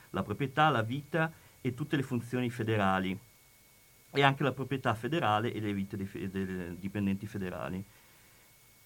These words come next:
Per questa, eh, da quando c'è il nuovo segretario alla, eh, difesa,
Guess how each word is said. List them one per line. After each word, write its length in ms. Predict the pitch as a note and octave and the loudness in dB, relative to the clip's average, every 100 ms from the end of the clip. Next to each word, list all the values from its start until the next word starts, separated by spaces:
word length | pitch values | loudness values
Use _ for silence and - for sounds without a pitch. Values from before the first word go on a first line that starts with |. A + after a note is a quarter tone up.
| _ - | _ 4
Per 160 | G3+ | 4
questa, 540 | G3+ G#3 - A#2+ G2+ - | 6 2 2 0 0 0
eh, 760 | G#2 A2 G#2 G2+ G2 F#2 - - - - - - - | -2 0 2 2 2 0 -2 -10 -14 -14 -14 -18 -8
da 180 | A#2 B2 | -4 2
quando 220 | F3 B2 | 4 4
c'è 140 | A2 | 0
il 60 | B2+ | 0
nuovo 140 | C#3 | 0
segretario 880 | A#2 A2+ G#2 A2 C3 G#2 F#2 F2 - - | -2 -2 -2 2 4 4 2 -4 -6 0
alla, 380 | A#2+ G2 F2 - | 4 4 0 -4
eh, 420 | F#2+ F#2+ F#2 F#2+ | -4 -4 -2 -4
difesa, 560 | G#2+ F#3 A2+ G2+ B2 | -6 -4 -2 0 -2